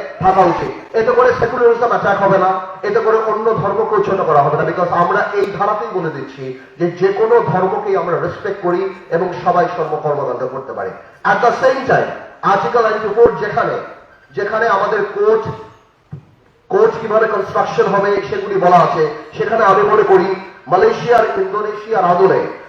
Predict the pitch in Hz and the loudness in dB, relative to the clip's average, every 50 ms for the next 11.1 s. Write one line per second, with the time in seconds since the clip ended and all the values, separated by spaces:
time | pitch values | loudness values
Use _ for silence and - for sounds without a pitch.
0 | - - 190 185 185 190 - - 190 190 - - 208 214 220 226 254 226 - - | -4 0 4 4 6 6 4 2 0 -4 -4 0 2 2 4 4 2 0 -2 -6
1 | - - - - - 131 160 185 196 220 220 196 196 202 196 202 196 196 190 190 | -10 -12 -14 -14 -8 -4 0 2 4 4 4 4 2 2 2 4 2 2 2 0
2 | 185 190 190 - 190 185 185 180 - 170 139 - - - 175 - - 185 170 170 | 0 0 0 2 2 2 2 2 0 2 2 2 2 0 0 0 2 2 2 2
3 | - - 180 180 185 190 196 190 185 185 185 185 196 190 190 190 180 170 170 170 | 2 0 0 0 2 2 2 4 4 2 0 0 -2 -2 -2 -2 -2 0 0 2
4 | 170 156 151 151 151 143 120 - - - - - - - - 208 202 202 196 202 | 2 2 2 0 0 -2 -4 -4 -6 -12 -16 -18 -12 -6 -4 -4 -2 -2 -2 -4
5 | 202 202 190 175 - - - 196 196 196 208 202 202 - 180 - 131 160 175 180 | -4 -6 -8 -10 -12 -8 -4 -2 -2 -2 -2 -4 -6 -6 -10 -8 -4 0 0 2
6 | 185 190 196 190 190 185 170 170 170 170 - - 170 - - 165 165 160 170 156 | 2 2 2 2 2 0 -2 -4 -4 -6 -6 -6 -8 -6 -4 -4 -2 0 0 0
7 | 156 151 - - 226 247 - - - - - - - - - 170 - 180 185 - | 0 -2 -4 -8 -8 -8 -10 -10 -16 -20 -20 -20 -12 -4 -2 0 2 4 4 2
8 | - - - 196 190 185 185 175 170 - 175 196 208 202 202 208 226 226 233 233 | 0 -2 0 0 0 2 2 0 -2 -2 0 2 2 2 2 2 0 0 0 -2
9 | - - - - - - - - - - - 175 170 175 180 233 247 - - 202 | -4 -8 -14 -18 -20 -20 -20 -20 -12 -8 -6 -6 -4 0 2 2 2 2 2 2
10 | 202 190 196 196 196 190 - - - 196 185 165 160 185 175 160 - 196 185 190 | 2 2 2 0 0 0 0 2 2 2 2 2 2 0 -2 0 0 0 0 0
11 | 196 196 | 0 -2